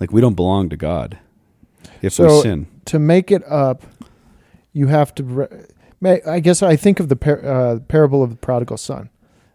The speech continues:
Speaker 2: right? To, to make up for it, I have to say, "I am no longer your son." And our feeling is that I, the only way that I can pay you back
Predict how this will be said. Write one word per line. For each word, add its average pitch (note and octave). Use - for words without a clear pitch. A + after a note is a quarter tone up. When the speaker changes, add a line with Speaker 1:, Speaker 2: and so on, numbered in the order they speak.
Speaker 2:
right? B2+
To, C3+
to D3+
make D#3
up D3+
for A#2+
it, -
I C3+
have C3
to C3+
say, B2
"I C3+
am C3+
no C3+
longer B2
your G#2
son." -
And A#2+
our B2+
feeling D#3
is A#2
that A#2
I, C#3+
the -
only E3+
way D#3
that C#3+
I C3
can B2
pay B2+
you B2
back A2+